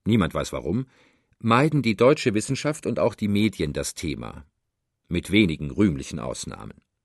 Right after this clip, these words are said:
Dazu gehört natürlich der eigene Sender. Bereits im November neunzehnhundertneunzig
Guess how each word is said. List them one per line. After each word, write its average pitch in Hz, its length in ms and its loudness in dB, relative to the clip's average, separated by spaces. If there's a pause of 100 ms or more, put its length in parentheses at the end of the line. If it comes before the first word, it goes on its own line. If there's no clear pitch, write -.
(180)
Dazu 110 320 2
gehört 131 260 6
natürlich 113 380 -2
der - 160 -4
eigene 85 340 -4
Sender. 80 360 -6 (1200)
Bereits 139 360 2
im 135 140 -2
November 131 380 2
neunzehnhundertneunzig 123 1400 0